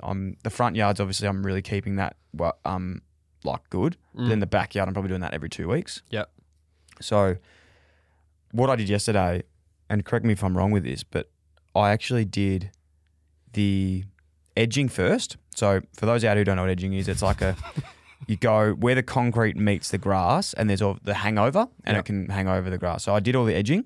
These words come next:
Speaker 2: Makes it look really neat and
Speaker 1: Really
Speaker 2: tidy.
Speaker 1: cut it up.
Speaker 2: Yep.
Speaker 1: From there, I got the whippersnipper and I went over the edging with the whippersnipper to, like, mow down all the edges.
Speaker 2: Yep.
Speaker 1: Got it all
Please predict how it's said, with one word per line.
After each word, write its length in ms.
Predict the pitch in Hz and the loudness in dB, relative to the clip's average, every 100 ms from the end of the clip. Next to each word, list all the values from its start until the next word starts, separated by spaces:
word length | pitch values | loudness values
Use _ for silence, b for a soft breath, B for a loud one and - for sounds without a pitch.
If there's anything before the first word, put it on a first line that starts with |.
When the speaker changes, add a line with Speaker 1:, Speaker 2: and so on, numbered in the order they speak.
| - | -4
Speaker 2:
Makes 220 | 113 113 | -8 -6
it 40 | 113 | -6
look 160 | 110 | -6
really 240 | 117 104 101 | -4 -2 -2
neat 200 | 98 98 | 0 2
and 80 | 110 | 4
Speaker 1:
Really 340 | 120 120 113 | 4 4 2
Speaker 2:
tidy. 160 | 92 90 | 2 0
Speaker 1:
cut 160 | 107 | 2
it 80 | 98 | 2
up. 220 | 92 - _ | 2 0 _
Speaker 2:
Yep. 160 | - - b b | -20 -20 b b
Speaker 1:
From 240 | - 113 110 | -2 0 4
there, 420 | 117 107 156 247 - b b b b b 113 | 4 4 4 2 -6 b b b b b -2
I 40 | |
got 120 | 110 | 0
the 80 | 98 | 2
whippersnipper 600 | 107 127 - 135 196 247 - _ _ - | 2 2 0 0 0 -2 -6 _ _ -2
and 120 | 104 | 2
I 40 | 98 | 4
went 280 | 101 104 - - | 4 0 0 2
over 360 | 107 123 120 | 4 4 2
the 160 | 113 110 | 4 4
edging 280 | 104 104 104 | 4 2 2
with 100 | 98 | 2
the 60 | |
whippersnipper 500 | 98 101 - 113 143 | 0 0 0 2 2
to, 120 | - 110 | 2 2
like, 140 | 95 | 4
mow 240 | 104 101 | 4 4
down 160 | 101 101 | 4 2
all 200 | - 104 | 0 0
the 160 | 101 98 | 2 0
edges. 460 | 98 165 233 - - | 0 0 0 -6 -10
Speaker 2:
Yep. 160 | 110 b b b b _ _ _ | -10 b b b b _ _ _
Speaker 1:
Got 140 | - 101 | 0 2
it 60 | |
all 200 | 98 98 | 4 6